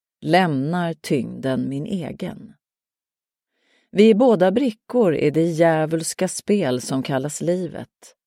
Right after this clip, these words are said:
och nu jämnas resultatet. Att ni inte förstår era privilegier.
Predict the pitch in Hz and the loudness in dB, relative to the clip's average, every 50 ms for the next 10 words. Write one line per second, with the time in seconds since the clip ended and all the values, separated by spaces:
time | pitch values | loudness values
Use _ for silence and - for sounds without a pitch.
0 | _ _ 185 190 185 196 208 254 262 196 135 120 123 - _ _ _ _ 147 143 | _ _ 2 2 4 4 4 4 2 2 0 -2 -6 -12 _ _ _ _ -4 0
1 | 175 208 202 165 131 123 135 156 180 175 170 - - - - - 131 147 139 139 | 0 2 2 0 0 -2 -2 -2 -2 -4 -4 -6 -10 -10 -10 -6 -6 -4 -6 -6
2 | - - 156 147 - - 147 - 202 - _ _ - - - _ _ _ _ _ | -6 -8 -8 -8 -6 -6 -6 -6 -6 -10 _ _ -20 -20 -20 _ _ _ _ _
3 | _ _ _ _ _ _ _ _ _ _ _ _ _ _ _ _ _ _ _ - | _ _ _ _ _ _ _ _ _ _ _ _ _ _ _ _ _ _ _ 2
4 | - 208 214 208 185 180 196 226 269 233 - - 170 - 226 233 - - - - | 4 4 4 4 2 2 4 4 2 2 2 0 0 0 -2 -4 -4 -4 -2 0
5 | 180 226 262 247 196 165 - 165 160 151 160 156 - - 180 175 180 190 170 147 | 0 2 2 2 2 4 4 4 4 4 2 0 0 0 0 0 0 -2 -2 -4
6 | - - 240 - - - - - - | -4 -6 -8 -10 -12 -14 -14 -16 -20